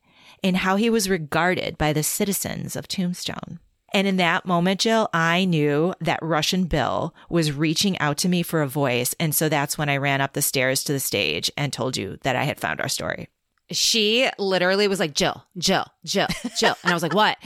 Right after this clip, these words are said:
Speaker 2: She's like, "Jill, I found our story. Jill, I found our story." I was like, "Calm down, calm down, Jennifer.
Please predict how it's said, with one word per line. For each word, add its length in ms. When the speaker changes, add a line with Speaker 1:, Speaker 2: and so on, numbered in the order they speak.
Speaker 2:
She's 120
like, 140
"Jill, 140
I 100
found 160
our 60
story. 320
Jill, 160
I 80
found 200
our 60
story." 200
I 20
was 100
like, 300
"Calm 400
down, 400
calm 460
down, 300
Jennifer. 680